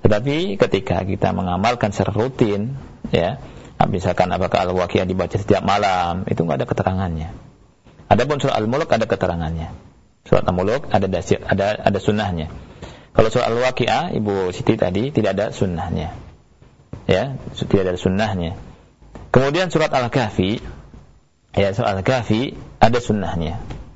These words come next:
Ya, ada sunnahnya dibaca di hari Jumat. Ya, sebagian ulama mengatakan di hari Jumat yang bukan di malam Jumat, seperti fatwanya Syekh bin Baz rahimahullahu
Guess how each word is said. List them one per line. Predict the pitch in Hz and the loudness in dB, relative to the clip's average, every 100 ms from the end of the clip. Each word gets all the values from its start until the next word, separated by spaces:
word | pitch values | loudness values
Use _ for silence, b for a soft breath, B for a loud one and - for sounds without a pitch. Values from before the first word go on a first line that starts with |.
| - - | -20 -6
Ya, | - 98 104 | 2 4 4
ada | 98 | 0
sunnahnya | 98 98 90 90 | 0 0 -2 -2
dibaca | 92 90 113 113 | -2 0 0 0
di | 104 120 - B B B B | -2 -4 -8 B B B B
hari | - 104 107 | 0 0 0
Jumat. | 95 90 85 - - - - - _ - - - | 0 -2 -4 -6 -16 -18 -18 -20 _ -18 -16 -2
Ya, | - 90 - - | 2 2 0 0
sebagian | 110 110 | 0 2
ulama | 123 127 147 | 0 0 0
mengatakan | 117 107 123 | -2 0 0
di | 113 | 0
hari | 107 107 | -2 -2
Jumat | 110 117 131 | 0 0 2
yang | 98 98 | 0 2
bukan | 101 | 0
di | 101 | 0
malam | 95 95 | 0 0
Jumat, | 107 92 - | -2 -2 0
seperti | 107 110 | 0 2
fatwanya | 104 - 104 | 0 0 -2
Syekh | 98 104 | 2 0
bin | 104 | 2
Baz | 110 95 | 0 0
rahimahullahu | 90 87 90 87 87 | -2 -2 -2 0 -2